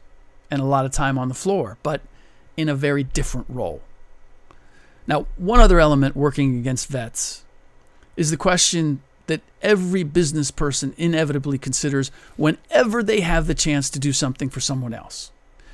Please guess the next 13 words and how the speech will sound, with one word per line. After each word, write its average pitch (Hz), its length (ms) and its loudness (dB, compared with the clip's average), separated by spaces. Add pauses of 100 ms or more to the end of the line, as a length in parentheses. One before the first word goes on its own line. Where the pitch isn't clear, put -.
(100)
which 147 220 0
is, 156 420 0 (760)
"What 139 280 0
can 143 140 0
I 123 120 -4
get 98 180 -12
out 76 160 -14
of - 120 -20
it? - 60 -20 (840)
What 143 340 2
might 151 260 4 (160)
I 143 300 8
gain 113 400 -8